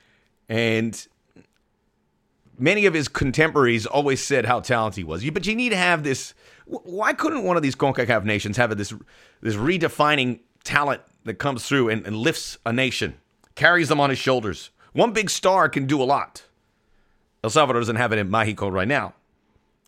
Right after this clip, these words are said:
Trinidad and Tobago, remember, they made the World Cup. Ma-, this is a big country. It's a big island country.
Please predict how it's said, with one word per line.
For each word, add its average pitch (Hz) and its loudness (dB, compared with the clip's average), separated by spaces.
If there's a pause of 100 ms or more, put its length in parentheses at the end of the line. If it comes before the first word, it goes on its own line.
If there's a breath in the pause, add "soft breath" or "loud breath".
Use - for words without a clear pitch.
(1000)
Trinidad 370 2
and 320 -2
Tobago, 320 4
remember, 226 2
they 233 2
made 247 2
the 220 4
World 175 0
Cup. 131 2
Ma-, 185 -8 (280 loud breath)
this - -4
is 240 -4
a 214 0
big 151 -4
country. 98 -4 (880)
It's 240 -6
a 302 -4
big 214 2
island 160 2
country. 98 -6